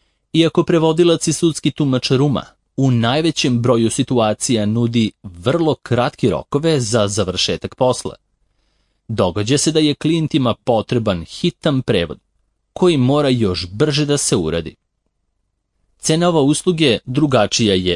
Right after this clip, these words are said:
od uobičajene, a uslovljena je kratkoćom roka i količinom materijala koji se obrađuje,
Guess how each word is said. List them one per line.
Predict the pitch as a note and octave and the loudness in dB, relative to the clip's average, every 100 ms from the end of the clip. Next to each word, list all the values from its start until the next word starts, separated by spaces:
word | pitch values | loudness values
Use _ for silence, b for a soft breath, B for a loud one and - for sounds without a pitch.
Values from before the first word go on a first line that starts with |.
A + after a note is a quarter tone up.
| - | 0
od | A2 - | -2 0
uobičajene, | B2 G#2+ G2 F2+ B2 G#2+ D#2+ - _ _ _ _ - | 0 0 0 0 0 -2 -4 -10 _ _ _ _ -6
a | G2+ | -2
uslovljena | F#2 G#2 - C#3+ D3 C#3 C#3+ | -2 -4 -2 -2 0 0 2
je | C3 F#2+ _ _ _ - | 2 0 _ _ _ -8
kratkoćom | - F#2+ - F#2 D2+ - C#3 | -4 -4 -4 -4 -2 -2 0
roka | D3 - D#3+ A2 - _ _ _ - | 0 0 0 0 -2 _ _ _ -2
i | F#3 | 0
količinom | - D#3+ D3 F#3+ E3 | 2 2 4 2 0
materijala | C#3+ C3 C3+ A#2 G2+ G2+ G#2 | 0 0 0 2 2 2 -2
koji | - D#2 | -4 -4
se | - A#2 | -2 -2
obrađuje, | G2 G#2 F#2 A2 G2 | 0 0 0 -2 -4